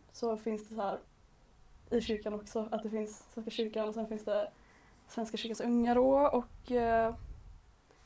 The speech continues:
ja, så den styrelsen har vi, vi träffas typ en gång i månaden och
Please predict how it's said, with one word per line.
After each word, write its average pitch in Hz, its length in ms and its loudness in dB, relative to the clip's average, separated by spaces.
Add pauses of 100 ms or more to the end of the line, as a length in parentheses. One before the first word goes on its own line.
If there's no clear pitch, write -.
(160)
ja, 269 500 2 (260)
så - 160 -6
den 262 140 2
styrelsen 262 440 2
har 269 200 4
vi, 277 260 2
vi 311 80 -2
träffas 285 320 -6
typ 285 160 -2
en 269 120 4
gång 277 100 4
i - 20 4
månaden 254 520 2
och 254 200 -4